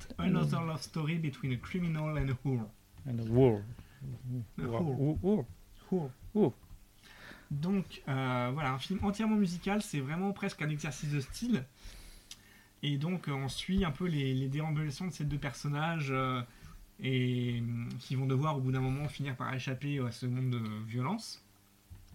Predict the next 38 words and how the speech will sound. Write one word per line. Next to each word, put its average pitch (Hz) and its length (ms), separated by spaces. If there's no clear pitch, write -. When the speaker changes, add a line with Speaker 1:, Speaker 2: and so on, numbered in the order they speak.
Speaker 1:
Et 143 420
non, 208 180
c'était - 260
vraiment 170 240
la 170 120
découverte 156 360
d'un 147 80
réalisateur, 156 640
c'était 139 320
un 135 100
style 160 260
particulier. 156 560
Pareil, 170 260
c'était 139 280
un 147 100
film 190 200
qui - 160
se - 160
dénotait 160 480
vraiment, 156 560
euh, 135 60
du 131 120
reste 151 300
de 147 80
la 135 60
sélection, 139 500
euh. 123 120
Speaker 2:
C'est, - 260
bah, 139 140
c'était, 147 580
euh, 139 380
c'est, 143 180
c'est, 123 220
c'est 127 220
surtout 185 220
que - 140
le 139 140
film, 202 400